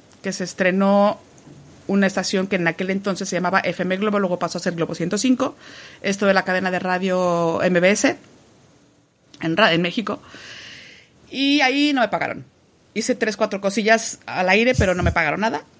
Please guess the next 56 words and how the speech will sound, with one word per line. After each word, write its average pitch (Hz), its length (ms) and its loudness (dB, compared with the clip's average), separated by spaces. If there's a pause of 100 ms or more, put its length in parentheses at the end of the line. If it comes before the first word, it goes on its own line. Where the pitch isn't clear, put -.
(200)
Eso 247 160 4
sí, 226 60 0
me 208 80 0
mandaban 220 280 2
a 220 40 2
festivales 185 440 -2
de 165 80 2
rock, 151 440 -4
a - 60 -8
Cancún 143 560 -8
y - 80 -14
cosas 160 280 -10
muy 151 100 -2
interesantes, 151 460 -6
pero 160 180 -2
de 151 80 -2
pagar 180 300 0
nada. 147 280 -2 (460)
Y 254 80 -2
luego 294 280 2
después, 294 680 -2
eh, 214 720 -2 (320)
eh, 196 260 -4
me 202 220 -2
avisaron 226 440 0
que 226 100 -2
había 214 140 -2
un 214 80 -4
casting 240 460 0
también 185 260 -4
para 196 140 -2
otra 196 120 -6
estación 202 260 -2
de 208 60 2
radio, 208 280 2 (160)
de 180 100 -2
radio, 202 260 2
este 196 200 -4
en 190 60 -2
Grupo 196 180 -2
Asir. 262 320 2 (640)
Esto 196 320 0
ya 190 140 4
fue 190 140 -4
en 190 40 0
mil 190 120 0
novecientos 170 340 -4
noventa 165 240 -2
y 180 60 0
seis, - 480 -2 (260)
una 185 120 -4
estación 175 260 -4
que 170 80 -2
se 165 80 -4
llamaba 165 240 2
Mix, - 580 -4